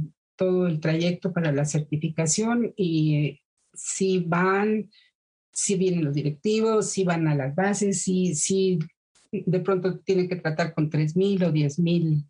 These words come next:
trabajadores, pero es sistemático y es formal.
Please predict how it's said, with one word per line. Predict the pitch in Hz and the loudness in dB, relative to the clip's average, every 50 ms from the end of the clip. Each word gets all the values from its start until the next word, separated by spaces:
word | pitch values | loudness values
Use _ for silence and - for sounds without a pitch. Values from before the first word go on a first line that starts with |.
| _ _ _ | _ _ _
trabajadores, | - 160 151 151 147 - 180 175 180 196 208 214 208 208 220 226 220 - - - _ _ - _ _ _ _ _ _ _ _ _ _ | -4 -2 0 0 0 0 0 0 2 2 2 2 2 0 0 -2 -4 -6 -10 -12 _ _ -20 _ _ _ _ _ _ _ _ _ _
pero | - 190 185 180 185 | -2 0 2 2 2
es | 190 196 202 196 | 2 2 2 0
sistemático | - 214 - - - 190 190 196 196 190 190 - 196 190 - 208 196 | -2 -4 -4 -2 0 0 2 2 0 0 -2 -6 -8 -6 -2 0 0
y | 190 185 180 170 165 | 0 0 0 0 0
es | 165 160 - | -2 -2 -2
formal. | - 185 180 185 202 214 208 | -2 -2 0 2 0 0 -2